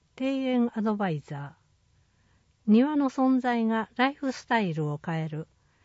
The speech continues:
庭木の手入れ、栗、果樹、香木の伐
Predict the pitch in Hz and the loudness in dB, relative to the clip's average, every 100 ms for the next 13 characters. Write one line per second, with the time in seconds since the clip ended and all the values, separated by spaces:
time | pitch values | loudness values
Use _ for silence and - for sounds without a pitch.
0 | _ _ _ _ 208 226 294 269 254 240 | _ _ _ _ 4 6 4 2 2 2
1 | - 226 214 190 196 - _ _ _ _ | 0 0 0 -2 -6 -8 _ _ _ _
2 | - 233 247 226 _ _ _ _ - 262 | -4 -2 -2 -8 _ _ _ _ -6 -4
3 | 208 175 - _ _ _ _ - 277 302 | -2 -4 -8 _ _ _ _ -2 0 0
4 | 294 277 254 247 | -2 0 2 2